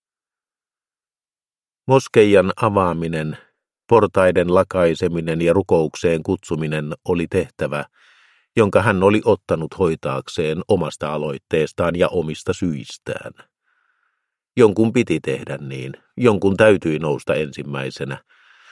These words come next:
avata moskeija, lausua Adhan aamurukousta varten, ja joku oli aina valmis tekemään niin,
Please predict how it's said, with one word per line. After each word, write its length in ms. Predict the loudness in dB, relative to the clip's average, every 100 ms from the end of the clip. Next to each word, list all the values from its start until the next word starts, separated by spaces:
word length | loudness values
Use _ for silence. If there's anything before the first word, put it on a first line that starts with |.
| -14 -4
avata 340 | 0 0 0
moskeija, 720 | 0 -2 -2 0 2 4 2 -2 -4
lausua 440 | 2 4 4 2 0 0
Adhan 480 | -2 -4 -8 -8 -6
aamurukousta 800 | -2 -2 -2 -4 -4 -4 -4 -6 -4
varten, 500 | -6 -6 -8 -8 -12 _ _ _ _ _ _ 4
ja 100 | 6
joku 400 | 6 4 0 4
oli 220 | 4 4 2
aina 340 | 0 2 2
valmis 440 | 2 2 -2 -8
tekemään 600 | -8 -8 -8 -10 -12 -12
niin, 240 | -14 -12